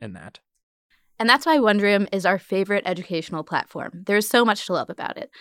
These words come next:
Speaker 2: There are over eight thousand hours of videos, plus they are always adding new ones, and they're always ad-free.
Speaker 1: Yeah, and all their information is vetted, and the professors and experts presenting the programs, they really know their stuff.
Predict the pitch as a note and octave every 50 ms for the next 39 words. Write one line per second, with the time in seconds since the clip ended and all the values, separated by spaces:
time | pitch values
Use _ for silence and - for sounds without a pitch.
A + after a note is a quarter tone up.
0 | - - _ _ - G#3 G#3+ G#3+ G#3 G3 G#3 G3 - - G#3+ C4 C4+ - B3+ A#3+
1 | A#3 A#3 A3 A#3 G#3+ G#3 F3+ F3+ F3 F3+ F3+ F3 F3 E3+ D#3+ D3+ - - - -
2 | - - - - _ - - A3 A3 - - G3+ F#3 F3+ F3 - - F#3+ G#3 A3+
3 | A#3 C4 B3 - G#3 G#3 A3 A3+ G#3+ F#3+ E3 E3 E3+ F3 F3+ F#3 F3 - - G#3
4 | G3+ G3 F#3+ - - G3+ G3+ G3 F#3+ F#3+ - F3 E3 D#3+ - - - - - -
5 | - _ _ _ _ _ C#3 C#3 A2 G2+ - _ - - C#3+ - - D3+ F#3+ A3
6 | G#3 A3+ G#3+ - - F3+ - E3+ E3 D#3+ C#3 C3+ C3 - - C3+ A#2+ G#2 G#2+ B2+
7 | A#2 A#2 A#2 A2+ A2 - - C3 B2+ B2 - C#3+ B2+ D#3+ D#3 D#3+ - F3 D3+ D#3
8 | B2+ B2+ B2+ - - C3+ B2 - - - A#2 A#2 C#3 C#3+ C#3+ C3+ - - A#2 G#2+
9 | G#2 G#2+ G2+ G#2 - - - D3+ D#3+ D#3 - _ - C3+ A#2 A2+ C3 C#3 C3 B2
10 | A#2+ A2+ G#2+ - - A2+ G#2 G2 F#2 F#2+ F#2 - - - F2+ D#2 D#2 -